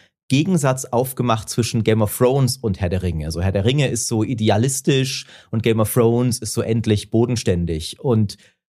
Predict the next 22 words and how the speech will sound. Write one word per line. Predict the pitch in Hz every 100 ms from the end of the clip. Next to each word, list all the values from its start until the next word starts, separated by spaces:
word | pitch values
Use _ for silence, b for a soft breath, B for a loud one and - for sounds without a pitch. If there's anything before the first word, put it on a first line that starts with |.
| _ _ _
George | 123 147 156
R. |
R. | 123
Martin | 113 147 - 175 120
wurde | 147 165
inspiriert | 139 131 - - 110 139 294 330 - - _ _ _
zu | - 202 254
dieser | - 165 147 131
Grausamkeit | - 110 185 214 190 160 135 131
von | 135
Game | 113 110
of | 104 -
Thrones, | 107 98 127 131
witzigerweise | 120 120 131 113 104 110 104
von | - 104 92
Herr | 87 90
der | 90
Ringe, | - 320
hat | 104 107
er | 98
mal | 90
gesagt, | 95 98 101 135 -